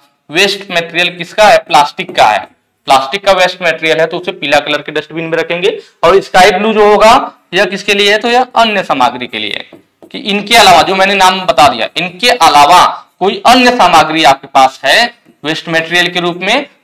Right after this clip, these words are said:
तो उसको आप sky blue कलर के डब्बे में रखेंगे। आदमी समझ जाएगा कि इसमें mix type का अलग अलग हो सकता है। और बाकी के लिए मैंने color coding बता दी, तो उसमें रखा जाता है। ठीक है, अब इन चीजों को आपको ध्यान रखना है। थोड़े बहुत मैं एक आध दो trick बता देता हूं, जैसे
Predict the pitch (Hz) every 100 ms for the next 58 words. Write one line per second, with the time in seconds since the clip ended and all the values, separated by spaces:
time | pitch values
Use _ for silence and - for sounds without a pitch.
0 | - 185 180 220 196 202 202 185 - 262
1 | 262 202 208 196 165 151 160 139 135 135
2 | 131 120 135 165 175 160 151 151 143 151
3 | 151 170 180 175 180 165 156 - 147 143
4 | 156 143 139 135 113 110 _ 104 92 -
5 | _ _ 147 156 143 135 180 160 156 156
6 | 151 139 131 127 131 135 123 117 117 180
7 | 208 147 131 110 101 98 - 110 _ _
8 | _ _ - 220 202 - _ _ - 190
9 | 202 220 220 220 220 220 196 220 214 190
10 | 196 175 139 147 160 170 170 196 208 202
11 | 202 202 208 202 196 196 196 185 160 170
12 | 170 170 170 175 165